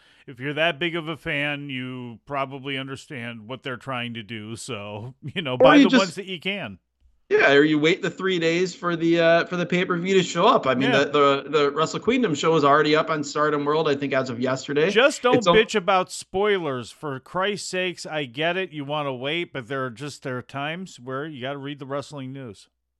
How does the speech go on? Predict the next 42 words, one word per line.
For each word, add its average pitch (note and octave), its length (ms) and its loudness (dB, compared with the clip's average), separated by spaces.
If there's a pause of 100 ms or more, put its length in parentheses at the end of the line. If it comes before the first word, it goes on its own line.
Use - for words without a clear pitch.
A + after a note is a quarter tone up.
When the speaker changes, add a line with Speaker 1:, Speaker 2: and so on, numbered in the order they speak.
(400)
Speaker 2:
Or D#4 420 4 (260)
the, A3 200 0
the G3 160 2
whole E4+ 260 -2
thing C#4+ 240 0
is, G#3 360 2 (380)
we E3 120 4
all D#4 240 4
know C#4+ 180 4
where, G3 400 2
where F3 220 0
spoilers F3+ 500 -2
come F3 240 4
from. A#2+ 260 -4 (460)
You A2+ 120 -6
get B2+ 220 4
'em E3 120 2
on F#3+ 160 2
Twitter. F3 500 0 (140)
You B2+ 100 -2
get C3+ 240 4
'em E3 100 2
if F3 160 -4
you F3 80 -2
listen F3+ 280 -4
to F3 80 -6
something F#3 340 -4
like F#3 220 -2
the G3 80 -2
wrestling F#3 420 0
news. A3 320 -6 (240)
So - 180 -8
if - 160 -10
you E3+ 140 -12
don't C#3+ 500 -6 (100)
want E3+ 420 -4
to D#3+ 120 -10
know E3+ 280 0
the D3 80 -10
spoilers, D3+ 760 0 (600)
just - 600 0
stay E3 460 4